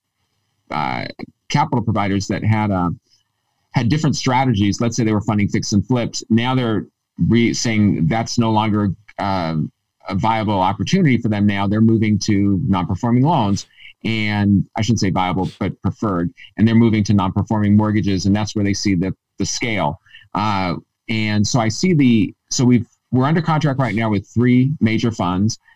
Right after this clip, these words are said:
Uh, we're in the contract stage with three major funds, and we have four others that we're, uh,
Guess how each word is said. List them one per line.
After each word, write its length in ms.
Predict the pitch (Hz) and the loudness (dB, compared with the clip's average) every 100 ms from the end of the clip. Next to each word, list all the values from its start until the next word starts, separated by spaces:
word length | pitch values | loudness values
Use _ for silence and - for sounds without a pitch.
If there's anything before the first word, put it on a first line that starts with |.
| - | -8
Uh, 180 | 104 98 110 | -2 0 2
we're 100 | 120 | 4
in 100 | 123 | 2
the 80 | |
contract 440 | 110 127 113 120 101 | 0 -2 0 -2 -4
stage 360 | - 104 98 | -4 -2 -2
with 140 | 101 92 | -2 -2
three 140 | 107 | 0
major 280 | 104 104 104 | 0 0 -2
funds, 380 | 101 90 92 78 - | -4 -2 -2 -4 -4
and 420 | 98 98 95 92 | -4 -2 -2 0
we 80 | 95 | -2
have 140 | 92 | -2
four 240 | - 127 | 0 2
others 260 | 110 107 98 | 2 0 -2
that 140 | - | -4
we're, 320 | 90 95 90 69 | -4 -4 -4 -4
uh, 380 | 87 85 80 | -4 -2 -4